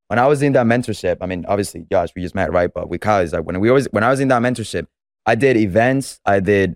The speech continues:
restaurants, I did construction, I did all sorts of different things.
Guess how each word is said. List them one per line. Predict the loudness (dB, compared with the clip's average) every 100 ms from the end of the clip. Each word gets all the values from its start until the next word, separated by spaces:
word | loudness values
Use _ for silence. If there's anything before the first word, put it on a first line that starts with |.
| 0
restaurants, | -2 0 -2 -2 -2 -4 -2
I | 0
did | 0 0 2 2 0 -4
construction, | -6 -6 -2 0 0 -2 -2 -2
I | 0 0
did | 0 0 2
all | 4 4 2
sorts | -2 -4 -4
of | -4
different | -4 -4 -6
things. | -6 -6 -6